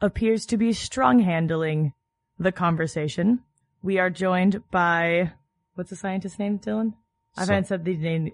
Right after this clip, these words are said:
Speaker 1: I sh-, haven't had, well, I haven't had to say these names in a long time.
Speaker 2: Saul
Speaker 1: Saul
Speaker 2: Torben.
Speaker 1: Torben. Okay, cool, cool, cool. We are joined by Saul Torben, and he appears to be blind to the situation, despite how many attempts we make to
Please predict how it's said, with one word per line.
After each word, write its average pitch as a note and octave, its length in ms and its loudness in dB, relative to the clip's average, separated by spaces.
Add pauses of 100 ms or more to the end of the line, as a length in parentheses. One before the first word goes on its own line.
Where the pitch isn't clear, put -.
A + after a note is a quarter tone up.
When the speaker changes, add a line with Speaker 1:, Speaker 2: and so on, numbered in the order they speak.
Speaker 1:
I F3+ 60 -4
sh-, - 80 -4
haven't F3+ 320 -4
had, D#3+ 340 -10
well, G#3 160 -2
I G3 80 2
haven't F#3+ 220 -8
had F#3 220 -6
to - 60 -18
say E3+ 160 -8
these D#3+ 180 -10
names D#3 260 -8 (120)
in D#3 60 -2
a C#3+ 120 -4
long D3 240 -2
time. C#3 240 -6 (300)
Speaker 2:
Saul - 340 0
Speaker 1:
Saul G3 360 4
Speaker 2:
Torben. D#3+ 420 0
Speaker 1:
Torben. - 60 -8
Okay, F3 160 -2
cool, D#3+ 140 -6
cool, D3+ 140 -14
cool. D3 260 -6 (720)
We A#3+ 100 4
are C4 80 8
joined D4 220 6
by D4+ 120 8
Saul G3 300 4
Torben, D#3 460 0 (380)
and A#3+ 200 8
he C4+ 260 -2
appears A#3+ 300 2
to - 80 -8
be B3 200 0 (200)
blind A#3+ 400 6
to G3+ 60 -6
the E3+ 100 -4
situation, F3 680 -2
despite C4+ 460 4
how G#3 160 -2
many F#3 400 2 (100)
attempts F3+ 500 0
we F#3 180 0
make G3 420 0
to G#3 460 -2